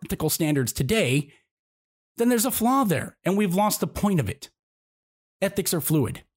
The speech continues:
Morals change. Fifty years from now, kids are going to talk to their progressive liberal great-grandparents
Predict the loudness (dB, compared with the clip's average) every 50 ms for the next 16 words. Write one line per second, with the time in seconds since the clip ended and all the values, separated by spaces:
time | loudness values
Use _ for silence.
0 | _ _ 0 2 2 2 2 0 0 0 0 0 0 -2 -4 -6 -10 -12 -14 _
1 | _ _ _ _ -12 -6 -4 -2 -2 -2 -2 0 2 2 4 4 2 2 2 2
2 | 2 2 2 2 2 2 2 0 0 0 0 0 0 0 0 0 0 0 0 0
3 | 0 0 0 0 0 0 -2 -2 -2 0 -2 -2 -2 0 0 0 0 0 0 -2
4 | 0 0 0 0 2 2 2 2 2 2 2 0 0 0 0 0 0 0 0 0
5 | -2 -2 -2 0 0 0 -2